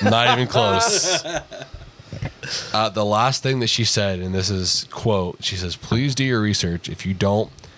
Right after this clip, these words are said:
Speaker 1: then you're ignorant because you don't know what you don't want to know. This community is full of wonderful people who are smart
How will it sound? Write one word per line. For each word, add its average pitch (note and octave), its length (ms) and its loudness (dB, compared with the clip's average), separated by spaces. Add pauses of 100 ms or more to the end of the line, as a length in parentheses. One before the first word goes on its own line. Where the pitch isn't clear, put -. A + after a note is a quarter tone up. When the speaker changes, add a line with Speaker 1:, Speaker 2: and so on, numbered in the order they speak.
(200)
Speaker 1:
then G2 160 0
you're F2+ 160 -2
ignorant A#2+ 540 0
because G#2 280 -4
you F#2 80 -4
don't F#2 280 0
know G2 320 0 (160)
what F2+ 200 -4
you F#2 220 -4 (100)
don't F#2 220 -2
want D#2+ 260 -4
to F2+ 120 -6
know. B1+ 300 -10 (480)
This G#2+ 180 0
community F#2+ 480 0
is F2+ 120 -2
full G2 300 -2
of E2 80 -6
wonderful G2+ 340 -2
people G2+ 340 -2
who E2+ 220 -4
are E2+ 40 -8
smart G#2 420 2